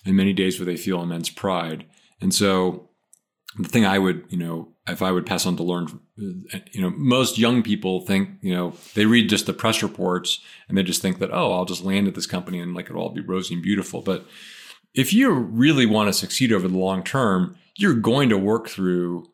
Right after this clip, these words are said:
some very difficult and challenging times. And that is really where your mettle is tested. And that is really where you will grow the most. It's,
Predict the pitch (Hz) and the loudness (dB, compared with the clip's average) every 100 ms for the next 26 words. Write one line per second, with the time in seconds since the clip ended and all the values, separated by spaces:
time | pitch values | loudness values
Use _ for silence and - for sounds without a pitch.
0 | _ - - 95 90 101 110 110 110 104 | _ -4 4 4 4 0 2 4 4 0
1 | 82 104 - 98 92 85 90 87 98 90 | 0 -2 -2 -4 -4 -4 -4 -4 -2 -2
2 | 85 82 82 78 85 78 76 76 - - | -4 -6 -8 -10 -10 -10 -12 -12 -10 -12
3 | _ _ _ - 95 92 90 90 98 165 | _ _ _ -8 -2 2 2 0 2 2
4 | 175 107 92 110 104 92 87 85 90 85 | 4 2 2 2 4 2 0 0 -2 -2
5 | 82 76 - 98 90 95 92 82 101 110 | -4 -4 -2 -2 0 0 0 0 0 2
6 | 98 90 90 87 82 90 92 85 80 82 | 2 2 0 -4 -6 -2 0 0 -2 -2
7 | 92 85 73 - 117 131 - | -2 -2 -6 -6 -2 -2 -2